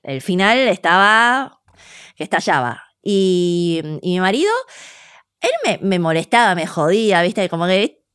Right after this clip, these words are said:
eh, le gusta joderme un poco, pero cuando ves el momento, cuando, viste que ves, hubo varios momentos de amague, que estaba por entrar gol, no entró, y él, ¡ah! Y él estaba así, y decís, "Bueno, listo". O sea, ahí es el momento donde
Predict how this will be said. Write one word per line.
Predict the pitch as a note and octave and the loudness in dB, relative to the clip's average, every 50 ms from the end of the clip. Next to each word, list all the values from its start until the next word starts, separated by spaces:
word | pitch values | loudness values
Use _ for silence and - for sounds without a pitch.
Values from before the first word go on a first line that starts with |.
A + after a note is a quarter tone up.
| _ - | _ -4
eh, | - G#4+ G#4 G#4 G#4 G#4 G4+ | -2 -2 0 0 0 0 0
le | F4 D#4 | 0 0
gusta | F#4+ - - C#4 | 0 2 0 0
joderme | - B3 A3+ A#3+ C4 C4+ C4 | 2 4 4 4 2 0 -2
un | B3+ A#3+ | -2 -2
poco, | C4 C#4 C4+ D4 D4+ F4+ F#4+ _ _ - - - - _ _ | -2 -2 -2 -2 -4 -4 -6 _ _ -20 -20 -20 -20 _ _
pero | - A3 A3+ A3+ G#3+ | -2 0 0 0 2
cuando | A#3+ A3+ A#3 A#3+ A#3+ A#3+ A#3+ A#3 A#3+ A3+ - - _ _ _ _ _ _ _ | 0 0 0 0 0 0 2 2 2 2 -2 -6 _ _ _ _ _ _ _
ves | - - C5+ - - | -4 -2 -2 0 0
el | G4+ E4+ | 0 2
momento, | C#4+ B3 A#3+ A3 G#3+ F#3 F3 E3 D#3 E3 D#3+ E3+ F3 D#3+ | 2 2 2 4 4 4 2 2 0 0 0 0 0 0
cuando, | - F3 F#3 F#3 F#3 F#3+ F#3+ F#3 F#3 F3+ - | 0 0 0 0 0 0 2 2 2 0 -2
viste | - - - - C#4 A3 | -4 -8 -6 -4 -2 0
que | G3+ F3+ - - _ | 0 0 -2 -2 _
ves, | - A3 C4 G4+ G4 - _ _ | -2 0 0 -2 -2 -6 _ _
hubo | - G#3 A#3 A#3+ B3 | -6 -2 0 2 2
varios | A3+ B3+ C4+ C#4+ D4 D4 D4+ D4 - - - | 4 2 2 2 2 0 0 -2 -4 -8 -4
momentos | G#3+ G3+ G3+ G3+ A3+ B3 C4 B3 A#3 | 0 2 2 2 2 2 2 2 2
de | G#3+ F#3+ | 2 2
amague, | F#3 F#3 F3+ E3+ E3 D#3+ D#3 D3+ D3 C#3 C#3+ D3+ | 2 2 2 2 2 2 0 0 -2 -2 -4 -8
que | - | -12
estaba | D#3 - - A3+ B3 | -6 -2 0 0 2
por | A#3 A3+ G#3 F#3+ | 2 2 2 2
entrar | F#3+ F#3+ F#3+ G#3 G#3 G#3 G#3 | 2 2 2 2 2 2 4
gol, | G3 F3+ E3 E3 | 2 2 2 0
no | E3+ F#3+ | 0 0
entró, | G#3 G#3+ G#3+ G3+ G#3+ G3 | -2 -2 -2 0 0 2
y | F3+ F3+ | 2 2
él, | G3 G#3+ G3+ - - - - - | 2 2 0 -2 -4 -8 -8 -8
¡ah! | - F#4+ G#4 A#4+ A#4+ G4 G#4 G#4 E4 A#3 | -4 -4 -2 0 0 0 0 0 -2 -2
Y | B3+ | -2
él | C#4+ | -2
estaba | F4 E4 - E4 E4 B3 | -2 -2 -2 0 0 0
así, | A#3+ - C#4+ F#4+ | 0 0 0 0
y | |
decís, | C4+ C4+ - G#3+ F#3+ | 0 0 0 0 0
"Bueno, | F#3+ F#3+ E3 D#3 | 0 0 -2 -2
listo". | E3+ F3 F3 - A#2+ G#2 - _ _ - | -4 -6 -6 -10 -12 -14 -14 _ _ -18
O | - | -14
sea, | - - E3 - | -10 -8 -6 -2
ahí | - F3+ G#3+ C4+ A4 A4+ | 0 0 2 2 2 2
es | - - | 2 0
el | C4+ A#3+ | 0 0
momento | G#3+ G3+ F#3+ F#3+ G#3 A3+ C4+ B3 A#3+ | 0 0 0 0 -2 -2 -2 0 0
donde | G#3+ F#3+ F3 E3 D3+ C#3 - - - | 2 2 0 0 -2 -2 -4 -6 -8